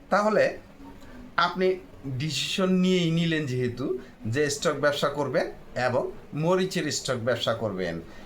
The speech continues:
মরিচের স্টক ব্যবসা করার আগে আপনাকে প্রথমে জানতে হবে এই মরিচগুলা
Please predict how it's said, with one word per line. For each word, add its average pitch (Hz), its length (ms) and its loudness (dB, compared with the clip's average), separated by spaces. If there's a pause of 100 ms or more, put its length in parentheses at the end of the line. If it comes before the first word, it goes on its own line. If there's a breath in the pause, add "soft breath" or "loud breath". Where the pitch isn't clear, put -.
(140 loud breath)
মরিচের 185 420 2
স্টক - 260 -2
ব্যবসা 160 360 0
করার 175 340 4
আগে 127 420 0 (240)
আপনাকে 131 420 -2
প্রথমে 135 460 -4
জানতে 147 300 0
হবে 110 360 0 (540 loud breath)
এই 131 120 0
মরিচগুলা 139 800 0